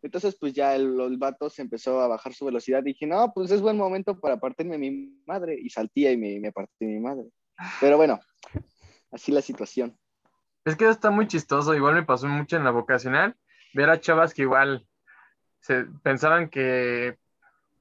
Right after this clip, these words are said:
Speaker 2: o no sé si tenían prisa, pero se bajaban todavía con el camión en movimiento y todavía se caían
Speaker 1: Sí,
Speaker 2: y no,
Speaker 1: güey.
Speaker 2: y rodaban.
Speaker 1: <laughs> Así de pendejo me fui, güey.
Speaker 2: Sí.
Speaker 1: Bueno, no, yo fui como así.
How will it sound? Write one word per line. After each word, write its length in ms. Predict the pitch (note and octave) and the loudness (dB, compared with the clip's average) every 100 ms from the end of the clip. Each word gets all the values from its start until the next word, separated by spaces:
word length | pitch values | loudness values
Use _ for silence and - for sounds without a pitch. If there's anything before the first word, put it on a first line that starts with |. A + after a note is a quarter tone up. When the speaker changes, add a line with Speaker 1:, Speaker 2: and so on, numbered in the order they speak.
| _ _ _ - | _ _ _ -10
Speaker 2:
o 140 | C3 | -2
no 80 | D3 | -2
sé 140 | F3 G#3 | 0 -2
si 100 | F3 | 0
tenían 320 | C#3 C#3+ E3 | 2 2 2
prisa, 340 | E3+ F3+ A3+ | 0 2 0
pero 160 | F#3+ C3 | 2 2
se 100 | C3 | 4
bajaban 360 | B2+ D3+ F3+ F3 | 2 2 0 2
todavía 280 | F3 F3+ F3 | 2 2 2
con 100 | D#3+ | 0
el 100 | C3+ | 0
camión 260 | B2+ D3+ | -2 -2
en 60 | D#3+ | 0
movimiento 540 | C3 A#2+ B2+ C3 C3+ | -2 -2 -6 -4 -2
y 80 | B2 | 0
todavía 280 | C#3+ D#3+ E3+ | 4 4 6
se 180 | E3+ - | 4 4
caían 340 | C#3 E3 E3 | 4 6 6
Speaker 1:
Sí, 60 | E3+ | 6
Speaker 2:
y 40 | |
no, 200 | E3 D3+ | 6 6
Speaker 1:
güey. 120 | A3+ G3+ | 6 8
Speaker 2:
y 20 | |
rodaban. 680 | C#3+ C#3 D3 D3+ C#3+ C#3+ - | 6 4 4 4 2 0 -10
Speaker 1:
<laughs> 800 | - _ - - - F#3 - D3+ | -18 _ -20 -20 -20 -18 -4 0
Así 160 | D3+ | 6
de 100 | F3+ | 6
pendejo 380 | D3+ C#3+ D3 E3+ | 4 2 2 0
me 160 | C#3 B2+ | -2 -2
fui, 260 | C3 C#3+ _ _ | -4 -6 _ _
güey. 200 | C3+ A#2 | -2 -2
Speaker 2:
Sí. 200 | C3 C#3+ | -2 0
Speaker 1:
Bueno, 200 | D#3+ G3 | 4 4
no, 240 | G3 G3 - - | 4 2 -2 0
yo 100 | F#3+ | 0
fui 160 | B3 A3 | 2 0
como 260 | A3+ D#3+ | 2 2
así. 320 | C3+ E3+ F3 | 0 0 -4